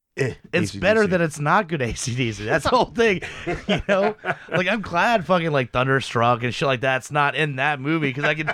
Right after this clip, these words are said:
Speaker 2: <laughs> disassociate it. Yeah, Who Made Who is a fucking dumbass song that I go, "Yeah, it's in that fucking terrible movie," all right? Yeah. Back in Black came out before Maximum Overdrive, so I don't, can't blame it on that.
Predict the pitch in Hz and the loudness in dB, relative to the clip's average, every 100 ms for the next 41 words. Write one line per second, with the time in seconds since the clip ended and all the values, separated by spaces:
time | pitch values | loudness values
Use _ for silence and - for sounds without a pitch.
0 | - - 170 202 185 - 208 233 170 135 | -8 -8 -4 -2 -4 0 0 2 0 -2
1 | 117 - 160 202 147 131 170 214 185 170 | -4 -10 -4 0 0 -2 -2 0 0 2
2 | 196 156 135 127 131 165 131 131 131 135 | 2 2 0 -2 0 0 0 -2 0 0
3 | 131 131 - 165 165 151 131 131 123 - | 2 0 2 2 4 4 2 2 -2 -6
4 | - 139 147 117 127 127 117 - 131 120 | -8 0 0 2 0 0 0 0 -2 0
5 | 113 127 110 143 131 85 95 98 117 - | 2 0 2 2 0 -2 -2 -2 -2 -6
6 | 127 98 - - - 107 156 214 190 202 | -8 -8 -10 -20 -20 -8 -4 -4 -2 -2
7 | 185 156 _ _ - 151 165 165 151 147 | 0 -2 _ _ -8 -4 0 0 0 -4
8 | - - 127 170 185 156 151 165 175 147 | -8 0 4 6 4 4 0 2 2 2
9 | 123 117 113 107 123 120 - 139 135 135 | 2 0 -2 -2 -4 -4 -4 -4 0 2
10 | 139 143 127 82 | 2 2 2 -2